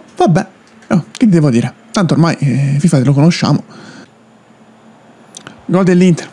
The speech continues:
gol dell'Inter, gol dell'Inter, gol dell'Inter, gol dell'Inter, gol dell'Inter, gol dell'Inter, gol dell'Inter, gol dell'Inter, gol dell'Inter. Lo sapevo, lo sapevo, lo sapevo. E tanto prima o poi sarebbe finita, sarebbe andata a finire così. Tanto tu puoi tirare,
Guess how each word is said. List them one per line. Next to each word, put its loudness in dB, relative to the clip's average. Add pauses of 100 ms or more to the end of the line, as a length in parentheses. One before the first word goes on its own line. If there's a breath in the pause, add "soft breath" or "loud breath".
gol 0
dell'Inter, 2
gol 0
dell'Inter, 2
gol 2
dell'Inter, 2
gol -2
dell'Inter, 2
gol 0
dell'Inter, 2
gol 0
dell'Inter, 2
gol 2
dell'Inter, 2
gol -2
dell'Inter, 0 (280 loud breath)
gol 0
dell'Inter. 2 (840 loud breath)
Lo 2
sapevo, 2
lo 4
sapevo, 2
lo 4
sapevo. 2 (440 loud breath)
E 2
tanto 2
prima 2
o 0
poi 2
sarebbe 4
finita, 2
sarebbe 0
andata 2
a 2
finire 4
così. 2 (360 loud breath)
Tanto 0 (840)
tu 0
puoi 0
tirare, 0